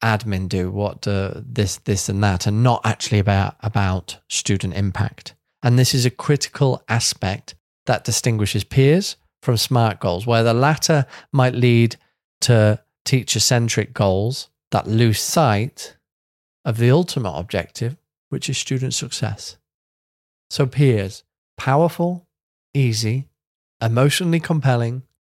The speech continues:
reachable, and student-focused. So how about you? What does your goal-setting process look like in your school? It'd be really good now to take a moment to step back as a leader and reflect on those goal-setting procedures in your school.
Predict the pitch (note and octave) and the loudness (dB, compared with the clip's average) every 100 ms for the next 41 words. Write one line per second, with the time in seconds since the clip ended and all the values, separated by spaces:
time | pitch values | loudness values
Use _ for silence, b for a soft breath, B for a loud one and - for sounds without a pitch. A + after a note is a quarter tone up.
0 | _ _ - C#3 F3+ F3 A#2+ G2+ F#2 A2 | _ _ -2 2 2 0 -4 -2 -4 -8
1 | _ _ _ _ _ - G#2 - A#2 A2 | _ _ _ _ _ -6 -6 -4 -4 -4
2 | G#2 - A2 A2+ - D3 - - _ _ | -8 -8 -8 -8 -12 -12 -12 -14 _ _
3 | _ _ _ _ _ _ _ _ _ _ | _ _ _ _ _ _ _ _ _ _
4 | - D#3+ F#3+ G3+ G#3+ F#3 F3 D3 C3+ A#2 | 0 0 2 0 2 0 0 0 0 0
5 | B2 G#3+ - F#3+ F3+ F3 E3+ F3 D3 C3 | 0 -2 -2 -4 0 2 4 2 2 0
6 | B2+ B2 - A#2 - A#2 A2+ - A#2 A2 | 2 -2 -4 -4 -4 -8 -8 -2 -2 -2
7 | - G2 A2 G#2+ - G2 F#2+ G2 - A2+ | -6 -6 -4 -4 -4 -6 -6 -8 -6 -4
8 | A2+ A2+ G#2+ - A2+ G2+ G2+ C#3 C#3 C3+ | 0 0 -2 -4 -4 -4 -6 -2 -2 2
9 | D3+ F#3 G3 D3+ - C3+ B2+ B2 A2+ F#2+ | 2 4 2 0 2 2 2 2 2 0
10 | G#2+ - - C#3+ - C#3 C3+ A#2+ A2+ - | -4 -6 0 -2 0 0 2 2 -2 -4
11 | A2 - D#3 - C#3+ C#3 - C3+ C3 A#2+ | -6 -2 -4 0 0 0 -2 0 2 2
12 | A2 A2 A2 B B - C3 C3+ - F3 | 2 2 0 B B -4 -2 0 0 0
13 | - - B2+ A2+ A2+ G#2+ B2 A#2+ A#2 - | -2 -6 -2 0 0 0 0 2 0 -2
14 | A2+ - A2 A#2 - A#2+ G#2+ G2+ G#2+ G#2+ | -4 -4 -8 -6 -4 -4 -4 -4 -4 -2
15 | G#2+ - - G#2+ G2+ B2+ | -2 -4 -4 -4 -4 -10